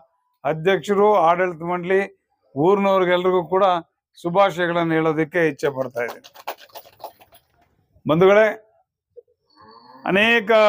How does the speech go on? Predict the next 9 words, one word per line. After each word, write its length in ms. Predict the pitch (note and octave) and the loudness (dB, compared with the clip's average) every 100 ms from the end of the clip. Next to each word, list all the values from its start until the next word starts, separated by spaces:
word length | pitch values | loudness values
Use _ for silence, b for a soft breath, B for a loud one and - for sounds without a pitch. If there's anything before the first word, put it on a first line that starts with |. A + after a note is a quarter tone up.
| G3 | 2
ಪ್ರೈವೇಟ್ 420 | E3 F#3+ G3+ G#3+ F#3 | 2 0 2 2 2
ಡೈರೀಸ್ 420 | F#3+ F#3 D#3+ F3 | 2 2 -2 -4
ಈಗೆಲ್ಲ 320 | D#3+ E3 F3+ | -2 0 0
ಮುಚ್ತಾ 440 | E3+ D#3+ - G3 | -2 -8 -4 -2
ಇದ್ದಾರೆ. 280 | E3 B2+ A#2 _ _ _ _ _ _ _ _ _ _ _ _ _ _ _ D3+ | 0 -4 -14 _ _ _ _ _ _ _ _ _ _ _ _ _ _ _ -2
ಬೆಳಗಿನಿಂದ 500 | F3 G3+ G#3+ A3 G#3+ | 2 2 2 2 2
ನನಗೆ 480 | G3 F#3+ F#3+ F#3+ F3+ G3+ F#3+ - _ _ _ _ _ _ _ _ _ _ _ _ _ _ _ - | 2 0 0 2 2 2 -2 -12 _ _ _ _ _ _ _ _ _ _ _ _ _ _ _ -6
ಮೂರು 580 | D3+ G3 A#3+ A#3 G#3+ - | 0 4 6 6 4 2
ಹಳ್ಳಿಗಳಿಂದ 520 | D#3+ G3 G#3 G#3 F#3+ | -2 0 2 0 0